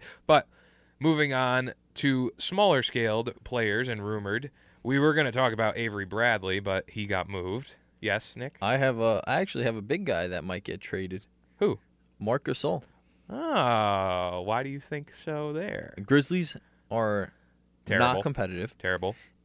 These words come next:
Speaker 2: And, yeah, you're terrible. That's a, I'll just say not competitive. And Conley's out for the year.
Speaker 1: Yes,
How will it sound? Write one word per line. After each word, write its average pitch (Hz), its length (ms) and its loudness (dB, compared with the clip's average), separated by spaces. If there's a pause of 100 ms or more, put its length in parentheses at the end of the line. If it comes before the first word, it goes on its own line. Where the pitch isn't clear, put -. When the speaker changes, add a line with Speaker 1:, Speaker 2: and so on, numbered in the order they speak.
Speaker 2:
And, 101 560 0 (120)
yeah, 120 100 -6
you're 113 100 -2
terrible. 110 460 -2
That's 98 160 -6
a, - 100 -6 (300)
I'll 101 80 -6
just 113 160 -8
say 110 80 -2
not 101 180 -2
competitive. 110 480 -4 (460)
And 104 400 -2 (760)
Conley's 127 380 -2
out 135 120 2
for 151 100 -4
the 147 100 -2
year. 117 180 -2 (500)
Speaker 1:
Yes, - 460 -8